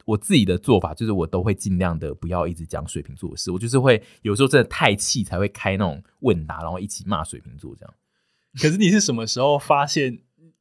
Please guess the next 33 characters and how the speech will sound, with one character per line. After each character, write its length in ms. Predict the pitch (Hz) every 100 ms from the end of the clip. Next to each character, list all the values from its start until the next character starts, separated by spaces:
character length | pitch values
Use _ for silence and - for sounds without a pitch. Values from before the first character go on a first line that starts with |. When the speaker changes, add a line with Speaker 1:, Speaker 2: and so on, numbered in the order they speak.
| _
Speaker 2:
呃， 220 | 156 123
你 280 | 151 208 147
是 160 | 127 277
什 200 | - 113
么 100 | 117
时 160 | -
候 140 | 131 165
开 180 | - 151
始 160 | 147 - -
感 200 | 131 104
受 280 | - 147
到 120 | 131 135
这 120 | 143
种 240 | 120 104
水 160 | - 127
瓶 180 | 117 113
座 180 | 139
的 80 | 110
劣 280 | 113 175 120
根 240 | - 110
性 240 | 117 - - -
的？ 240 | - 147 -
Speaker 1:
嗯， 960 | 147 143 139 135 131 131 127 123 107 - _ _ _ _ _ _ _ _ _
我 140 | - 139
觉 160 | 165
得 80 | 233
就 140 | 220 220
是 320 | 220 180 165
他 260 | - 180
会 140 | 185 185
有 120 | 95
一 60 | 104
个 440 | 107 95 87 62